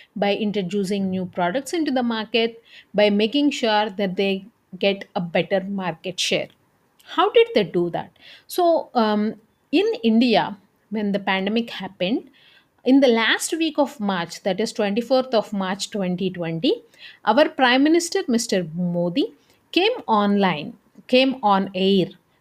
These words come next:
I would say. And then he released a statement saying that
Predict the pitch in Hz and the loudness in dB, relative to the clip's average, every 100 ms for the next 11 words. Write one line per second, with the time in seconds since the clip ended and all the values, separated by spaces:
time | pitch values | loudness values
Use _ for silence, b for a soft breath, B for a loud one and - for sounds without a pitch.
0 | _ _ _ _ _ _ - 190 175 165 | _ _ _ _ _ _ -6 -4 -2 -4
1 | - 185 - - 202 202 220 240 240 - | -6 -8 -8 -4 0 4 4 4 0 -6
2 | - 311 339 392 370 226 220 277 277 254 | 0 2 4 2 0 0 2 0 0 -4
3 | 247 202 190 196 202 175 180 b b b | -2 -2 -2 -2 -6 -6 -14 b b b
4 | b - 269 285 294 226 208 208 | b 4 4 4 2 4 2 0